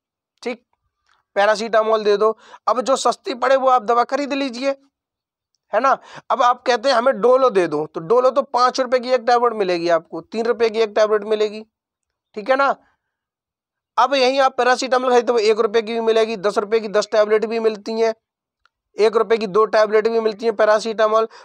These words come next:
तो आपको जेनेरिक नाम से मतलब होना चाहिए, आपको कंपनी के नाम से नहीं होना चाहिए। चलिए और एक्सप्लेन करता हूँ आगे, और समझ में आएगा।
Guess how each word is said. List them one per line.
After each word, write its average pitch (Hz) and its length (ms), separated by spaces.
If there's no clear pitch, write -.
तो 233 60
आपको 240 280
जेनेरिक 226 440
नाम 247 200
से 254 120
मतलब 214 320
होना 185 180
चाहिए, 196 220
आपको 214 400
कंपनी 208 500
के 202 100
नाम 202 180
से 262 320
नहीं 170 200
होना 156 140
चाहिए। 170 200
चलिए 254 300
और 247 240
एक्सप्लेन 202 440
करता 175 280
हूँ 156 120
आगे, 143 200
और 220 180
समझ 180 260
में 147 120
आएगा। 131 280